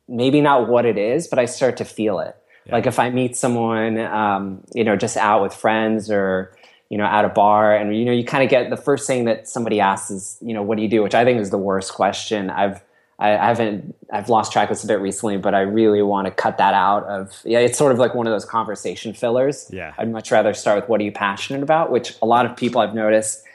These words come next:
Speaker 1: it kind of takes them aback and they don't really know what to answer with, uh, answer it as, but it's at least, I think, a better place to start having an au-, authentic conversation. Um, but when I talk to people and you sort of get it out of the way, like, "Oh, I do this or I do that," or, you know, "Here's what the weather's like."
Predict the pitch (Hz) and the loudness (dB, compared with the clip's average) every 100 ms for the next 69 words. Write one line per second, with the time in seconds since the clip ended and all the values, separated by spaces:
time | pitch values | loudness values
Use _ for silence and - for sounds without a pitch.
0 | _ _ - - 117 - 123 107 - 110 | _ _ -20 -6 -6 -2 0 0 -2 -4
1 | - 110 95 95 110 113 107 104 107 101 | -2 -2 2 0 0 -4 -4 -4 -4 -6
2 | 98 92 - 101 104 107 98 95 - 95 | -6 -8 -8 -10 -6 -4 -4 -6 -8 -8
3 | 101 98 104 104 - 104 95 87 87 - | -6 -6 -4 -6 0 0 2 2 0 0
4 | 98 95 - 98 101 98 - - 98 104 | 2 2 2 0 0 -4 -4 -8 -4 -2
5 | 95 98 92 - 95 - - - 92 95 | 0 0 0 -2 -4 -4 -8 -2 2 2
6 | - - _ _ _ 101 101 104 101 98 | 0 -10 _ _ _ -2 2 2 0 -2
7 | - 92 101 107 - 98 98 - 95 - | -6 -8 -6 -4 -4 -4 -6 -4 -6 -4
8 | 127 143 _ - _ - 107 101 95 90 | -4 -6 _ -20 _ -2 2 2 2 -2
9 | - - 123 123 135 147 139 143 - - | -10 -4 0 2 2 0 2 0 0 -2
10 | 131 123 117 117 117 147 123 120 123 113 | -2 -2 -2 -4 0 0 2 4 4 4
11 | 110 107 101 98 - 143 131 117 113 110 | 2 2 2 0 0 0 0 0 -2 2
12 | 110 104 - 101 101 104 101 107 107 95 | 2 2 -2 -4 -2 -2 0 2 2 -2
13 | 95 120 107 101 95 _ - - 127 117 | -8 -6 -6 -6 -10 _ -20 -6 -2 0
14 | 120 120 110 110 110 101 104 101 101 - | -2 -2 0 2 0 0 0 0 -2 -8